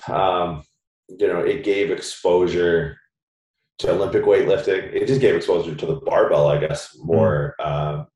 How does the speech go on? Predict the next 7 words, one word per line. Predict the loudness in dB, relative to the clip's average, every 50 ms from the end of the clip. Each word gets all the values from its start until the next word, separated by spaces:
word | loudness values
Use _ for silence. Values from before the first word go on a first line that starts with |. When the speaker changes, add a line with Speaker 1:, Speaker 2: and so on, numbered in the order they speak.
| _ _ _
Speaker 1:
more | -8 -2 0 0 0 0
broadly | 0 0 0 0 0 0 -2 -4 -6
speaking. | -8 -10 -10 -10 -8 -8 -8 -8 -10 -6
So | -2 -2 0 0 -2 -4 -10 -18 -20 -20 _ _ _ _ 0
CrossFit | 2 2 4 2 0 -2 0 0 2 2 2
was | 0 -2 0
definitely | 0 2 2 2 0 -4 -6 -6 -6 -4 -2 -2 0 0 -2 -4 -6 -10